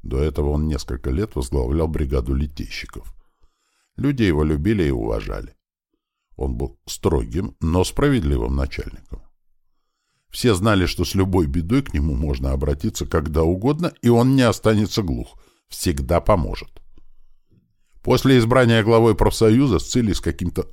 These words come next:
фанатично хищным рвением погрузился в работу.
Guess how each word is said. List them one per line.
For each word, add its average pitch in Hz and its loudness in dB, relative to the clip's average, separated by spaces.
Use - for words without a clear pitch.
фанатично 95 -2
хищным 85 -4
рвением 110 2
погрузился 76 -2
в 71 -2
работу. - -6